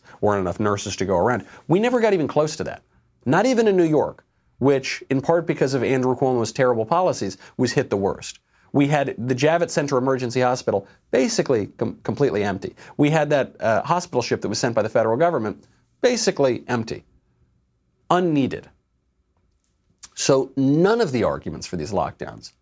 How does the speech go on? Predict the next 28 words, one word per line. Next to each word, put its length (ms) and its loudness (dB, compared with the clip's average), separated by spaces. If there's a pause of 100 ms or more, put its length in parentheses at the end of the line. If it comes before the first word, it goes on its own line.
(440)
turned 280 0
out 220 0
to 80 -4
be 100 -2
true. 380 -2 (1500)
What 200 2
happens 540 -2
when 520 -2 (100)
circumstances 800 -2
change, 400 -6
when 280 -2
new 180 0
evidence 320 0
presents 380 -8
itself? 340 -8 (300)
Well, 200 2
good 260 0
politicians 720 -2 (320)
adapt 420 0
to 80 0
that 240 -4 (640)
and 280 -2 (100)
base 240 -2
their 140 2
policies 520 -2
on 160 -8
that. 200 -14 (600)
And 240 -2